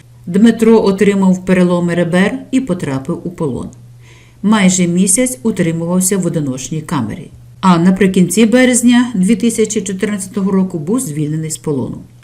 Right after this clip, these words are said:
У дві тисячі п'ятнадцятому році Делятицький став командиром тридцять шостої окремої бригади морської піхоти. У дві тисячі вісімнадцятому був призначений начальником штабу,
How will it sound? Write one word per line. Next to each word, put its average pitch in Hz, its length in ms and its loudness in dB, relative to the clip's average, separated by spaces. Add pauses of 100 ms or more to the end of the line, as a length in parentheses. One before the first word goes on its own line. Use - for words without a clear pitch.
(280)
У 233 60 4
дві 214 180 6
тисячі 220 520 0
п'ятнадцятому 233 760 2
році 254 400 2
Делятицький 190 760 2
став 208 380 -2
командиром 190 760 2
тридцять 180 400 -2
шостої 180 600 -4
окремої 165 600 -4
бригади 160 460 -4
морської 165 480 -2
піхоти. 156 540 -6 (360)
У 214 100 4
дві 180 180 4
тисячі 175 420 -4
вісімнадцятому 220 1040 0
був 196 240 0
призначений 175 760 -2
начальником 175 760 -2
штабу, 180 580 -2